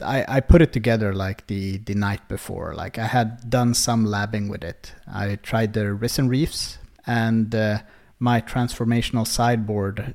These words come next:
against Delver is shaving all of the combo pieces and just going full on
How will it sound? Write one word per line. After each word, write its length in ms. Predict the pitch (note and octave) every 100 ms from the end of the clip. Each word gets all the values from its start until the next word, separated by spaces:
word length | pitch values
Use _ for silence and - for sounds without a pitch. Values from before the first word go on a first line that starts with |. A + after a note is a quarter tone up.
| -
against 440 | A2+ G#2+ G#2+ -
Delver 680 | G#2 A2+ A#2+ G#2 D#2+ D2+ G2 -
is 200 | G#2 -
shaving 540 | - A#2 A#2 G#2+ G2+ G#2
all 240 | A2+ A2+
of 120 | A2 G#2+
the 80 |
combo 400 | G#2+ A2 G#2+ G2+
pieces 640 | G2 - - - D#2+ - - - - - -
and 180 | A#2 G#2+
just 280 | G#2 -
going 480 | - A2 G#2 G2 G2+ - - _ _
full 440 | - - - C3 A#2+
on 460 | A2 G#2+ G2+ A2